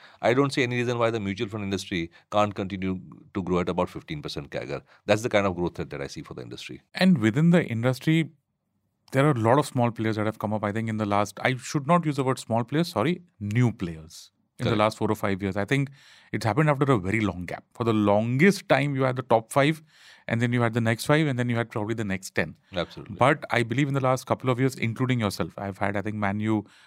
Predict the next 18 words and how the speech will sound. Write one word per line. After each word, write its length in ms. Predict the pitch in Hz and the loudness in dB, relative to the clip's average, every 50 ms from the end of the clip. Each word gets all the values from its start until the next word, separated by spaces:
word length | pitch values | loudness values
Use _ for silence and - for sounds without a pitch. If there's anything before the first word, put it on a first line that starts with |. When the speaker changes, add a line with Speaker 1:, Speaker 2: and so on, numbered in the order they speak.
| _ - | _ 0
Speaker 2:
Mahindra 280 | 110 110 107 107 113 107 | 2 2 2 2 2 0
Manu's 320 | 107 104 107 107 101 - | 0 0 0 -2 -2 -2
come 180 | - 113 104 104 | -4 -4 -2 -2
on 100 | 101 98 | -2 -4
the 60 | 98 | -6
show, 400 | - - 123 113 113 110 107 - - _ _ - - _ _ _ | -4 0 2 2 2 2 0 -2 -6 _ _ -20 -20 _ _ _
a 40 | - | 2
lot 100 | 143 180 | 2 2
of 120 | 196 - - | 2 2 2
other, 460 | - 113 110 131 151 160 160 156 151 - - _ _ _ _ | 0 2 4 4 4 6 4 4 0 -4 -10 _ _ _ _
uh, 40 | - - - | -8 -2 0
N 180 | 139 143 147 139 | 2 4 4 4
J, 100 | 135 131 | 4 4
for, 240 | 120 123 120 120 - - | 4 4 2 2 0 -4
for 380 | - - - - - 123 117 113 | -8 -18 -10 -2 2 2 2 2
example, 460 | 110 104 107 110 104 98 123 123 120 | 2 2 0 0 0 0 -2 0 0
an 120 | 123 131 | 0 0
entire 560 | 135 139 139 139 156 165 190 214 214 196 - | 0 -2 0 2 4 4 4 2 0 -2 -4